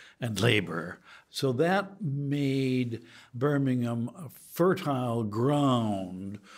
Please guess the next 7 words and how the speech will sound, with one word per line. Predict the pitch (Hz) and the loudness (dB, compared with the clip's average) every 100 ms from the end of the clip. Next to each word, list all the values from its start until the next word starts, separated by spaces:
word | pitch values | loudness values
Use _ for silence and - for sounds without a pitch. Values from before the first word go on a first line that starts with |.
| - _ | -20 _
for | - - 127 123 117 113 117 117 120 113 - - - _ 233 120 107 | -14 -4 2 4 4 2 2 2 2 0 -4 -14 -20 _ -6 -4 2
dialogue | 175 202 196 151 107 92 80 78 80 92 95 - - _ | 2 4 6 6 4 2 -2 -8 -12 -12 -12 -16 -20 _
between | - 107 - 160 196 190 180 | -10 -8 -2 2 4 4 4
the | 160 | 4
classes | - 156 151 147 - 139 127 120 - | 0 2 2 2 2 2 2 0 -2
that | 131 127 127 | -2 -2 -2
were | 107 117 107 104 | 0 2 2 -2